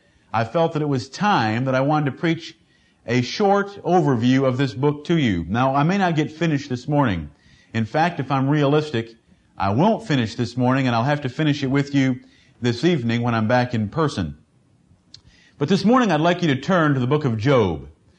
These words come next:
Please turn with me to the book of Job, and we'll see if we can't learn some things the Lord has for us from this book. Job is an excellent book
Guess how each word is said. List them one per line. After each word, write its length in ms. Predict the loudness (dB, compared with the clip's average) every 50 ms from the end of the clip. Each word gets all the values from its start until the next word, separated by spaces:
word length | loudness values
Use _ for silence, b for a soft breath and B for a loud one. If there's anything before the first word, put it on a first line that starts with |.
| b b b b b
Please 300 | 0 2 2 2 0 -2
turn 260 | 0 0 2 2 2
with 180 | 2 2 0
me 80 | 0 -2
to 100 | 0 0
the 80 | 0 0
book 220 | 0 0 0 0
of 180 | -2 -4 -2 -2
Job, 480 | 0 2 4 4 4 2 0 -2 -6 b b b b b b b
and 200 | -2 0 2 2
we'll 140 | 2 2 0
see 300 | 0 0 0 2 2 2
if 120 | 2 2
we 100 | 0 0
can't 340 | 0 0 -2 -2 0 0 0
learn 280 | 2 2 2 2 0 -2
some 200 | -2 -2 -2 -2
things 580 | 0 0 2 2 2 2 2 0 0 -2 -4
the 120 | -4 -2 0
Lord 220 | 2 4 2 2
has 320 | 2 2 0 0 0 -2
for 180 | -2 -2 0 0
us 140 | 0 0 -2
from 200 | -4 -2 0 0
this 140 | 0 -2 -2
book. 480 | -2 -2 0 0 0 -2 -6 -14 _ _ _ b b b b b b b b b b b b b b b
Job 400 | 2 4 4 6 6 6 6 4
is 100 | 4 4
an 120 | 2 0
excellent 580 | 0 0 0 0 -2 -2 0 0 0 0 0 0
book 400 | 2 2 2 0 -2 -6 -14